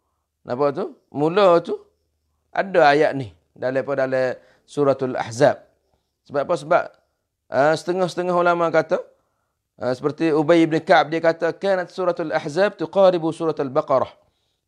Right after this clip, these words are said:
aw atwalu minha." Adalah suratul Ahzab dulu tu, dia tu hampir-hampir nak dekat-dekat dengan Suratul Baqarah, panjang dia tu.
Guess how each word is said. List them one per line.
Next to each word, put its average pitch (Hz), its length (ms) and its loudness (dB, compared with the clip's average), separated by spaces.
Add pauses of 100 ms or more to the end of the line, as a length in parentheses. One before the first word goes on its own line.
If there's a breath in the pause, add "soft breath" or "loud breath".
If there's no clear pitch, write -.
aw 147 240 0
atwalu 143 320 -2
minha." 113 240 -12 (640)
Adalah 170 320 4
suratul 180 320 -2
Ahzab 160 400 0
dulu 170 400 -4
tu, - 100 -16 (1700)
dia 170 320 2 (160)
tu 226 160 -6 (640)
hampir-hampir 196 800 0
nak 170 160 -4
dekat-dekat 180 720 -2
dengan 165 240 -4 (560)
Suratul 170 840 -2
Baqarah, 143 480 2
panjang 151 420 2
dia 123 220 -4 (100)
tu. - 80 -20